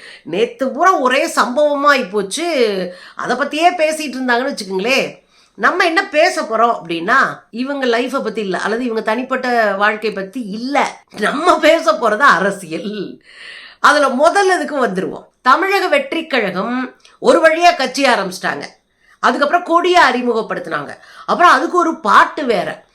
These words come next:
இதெல்லாம் முடிய பெரிய மாநாடு வேற. அதுலயும் அவருக்கு என்ன ஒரு தெம்ப கொடுத்துச்சுன்னா,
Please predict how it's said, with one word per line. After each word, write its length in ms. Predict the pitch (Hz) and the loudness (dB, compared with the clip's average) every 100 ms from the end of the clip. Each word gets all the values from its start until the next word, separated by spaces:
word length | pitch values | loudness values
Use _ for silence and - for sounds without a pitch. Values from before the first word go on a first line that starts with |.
| _ _ | _ _
இதெல்லாம் 640 | 240 262 294 349 427 453 320 | -4 -2 4 6 6 6 -2
முடிய 380 | 311 370 359 381 | -2 0 0 -2
பெரிய 500 | 269 269 311 330 370 | -2 -4 -4 -4 -2
மாநாடு 600 | 247 233 320 330 285 233 | 2 4 6 6 4 0
வேற. 380 | 180 147 - _ _ - - 185 | -2 -6 -10 _ _ -20 -2 0
அதுலயும் 320 | 262 339 381 | 0 0 2
அவருக்கு 380 | 359 311 269 247 | 4 2 0 -4
என்ன 300 | 285 359 339 | 0 0 4
ஒரு 260 | 247 185 | 2 4
தெம்ப 340 | 175 269 330 403 | 4 4 4 2
கொடுத்துச்சுன்னா, 880 | 302 208 202 190 139 139 165 190 | 0 -6 -8 -6 -2 0 2 2